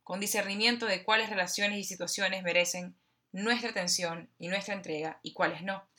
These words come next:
Entonces, ayer les estaba comentando a las chicas del clima astrológico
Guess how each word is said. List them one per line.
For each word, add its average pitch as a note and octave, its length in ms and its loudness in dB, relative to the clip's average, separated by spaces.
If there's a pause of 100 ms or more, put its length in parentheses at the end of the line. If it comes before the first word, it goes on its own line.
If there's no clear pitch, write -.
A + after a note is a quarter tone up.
Entonces, G3+ 600 -2 (560)
ayer A3 200 6
les D4 120 6
estaba A#3 280 8
comentando G3+ 640 2
a F3+ 40 -2
las E3+ 120 -6
chicas G3+ 220 -2
del G#3+ 100 -2
clima A3 180 -2
astrológico F#3 680 -2